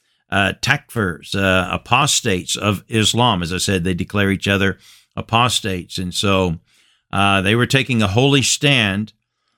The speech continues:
against the evils of the world and to do the bidding of Allah. So this is how it began. And tomorrow when we come back, we'll start talking about its attacks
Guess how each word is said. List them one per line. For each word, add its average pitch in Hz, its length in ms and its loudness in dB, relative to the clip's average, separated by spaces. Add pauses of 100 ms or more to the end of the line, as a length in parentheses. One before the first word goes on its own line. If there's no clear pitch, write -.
(260)
against 110 580 2
the 110 100 2
evils 123 540 2
of 120 160 2
the 127 100 0
world 117 540 4 (560)
and 107 500 2
to 98 140 0
do 110 460 4
the 101 200 0
bidding 92 640 0 (380)
of 98 540 0 (280)
Allah. 98 460 0
So - 140 -6
this 135 160 2
is 147 80 -2
how 147 240 2
it 147 180 -4
began. 95 560 -2 (480)
And 104 320 0
tomorrow 143 320 2
when 127 160 2
we 110 80 2
come 98 220 0
back, 104 280 0
we'll 95 80 -6
start 107 300 -4
talking 104 260 0
about 95 280 2
its 90 180 -2
attacks 110 640 -2